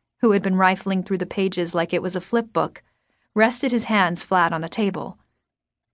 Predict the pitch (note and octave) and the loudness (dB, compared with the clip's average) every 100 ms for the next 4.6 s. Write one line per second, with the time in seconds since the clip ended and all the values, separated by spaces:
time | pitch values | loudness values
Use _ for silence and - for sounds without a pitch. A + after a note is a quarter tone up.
0 | - G3+ B3+ C#4+ D#4 - F#3+ E3+ D#3+ C#3+ | -4 0 4 4 2 2 2 2 -6 -8
1 | - - _ _ _ A#3+ F#3+ G3 F#3 F3+ | -10 -14 _ _ _ 0 0 0 0 -2
2 | F3+ F#3 F3+ F#3 D3+ D3+ - _ _ _ | -2 -2 2 2 2 -2 -6 _ _ _
3 | _ _ _ _ _ _ _ _ _ _ | _ _ _ _ _ _ _ _ _ _
4 | - F#3+ F#3+ - - | 0 4 4 2 -8